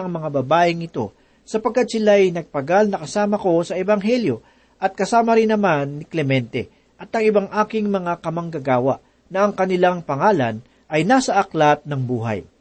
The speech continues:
Sinasabi po sa talatang ito na ang kanilang pangalan ay nasa aklat ng buhay. Nangangahulugan lamang na sila ay magkapatid sa pananampalataya.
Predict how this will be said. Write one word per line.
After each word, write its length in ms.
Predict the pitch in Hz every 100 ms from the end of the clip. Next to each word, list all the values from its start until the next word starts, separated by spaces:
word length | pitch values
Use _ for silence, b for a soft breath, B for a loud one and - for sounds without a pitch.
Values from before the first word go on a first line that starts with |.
| _ _ b b
Sinasabi 560 | b 190 214 214 285 254 254
po 160 | 240
sa 80 | 220
talatang 480 | 214 185 180 180 151
ito 320 | 131 135 95 - b -
na 160 | 175
ang 80 | 190
kanilang 400 | 180 165 170 165
pangalan 560 | 143 143 214 214 208 190
ay 160 | 151
nasa 240 | 175 160 120
aklat 400 | 131 175 208 208
ng 160 | 147 135
buhay. 480 | 120 117 117 104 87 _ _
Nangangahulugan 800 | - 147 170 165 156 151 143 135
lamang 400 | 135 214 131 107 107 b b
na 160 | 196 214
sila 320 | 254 240 196
ay 160 | 165
magkapatid 720 | 151 220 226 208 202 151 143 139 _
sa 160 | - 202
pananampalataya. 960 | 196 185 175 165 131 127 107 98 107